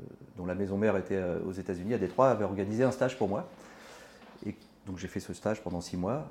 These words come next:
Et, et dès que j'avais du temps libre, les week-ends, bah, j'allais faire des photos de,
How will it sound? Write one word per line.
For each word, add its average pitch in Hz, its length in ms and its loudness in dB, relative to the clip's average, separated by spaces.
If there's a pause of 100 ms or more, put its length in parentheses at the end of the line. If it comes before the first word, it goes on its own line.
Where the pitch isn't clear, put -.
(120)
Et, 92 480 -2
et - 580 -12
dès 107 100 2
que 104 60 -4
j'avais 98 160 2
du 92 120 -2
temps 92 140 0
libre, 107 320 -2
les 92 100 -2
week-ends, 123 400 -2
bah, 95 100 -6
j'allais 90 220 -4
faire 90 180 -4
des 92 80 -4
photos 113 320 -4
de, 92 140 -2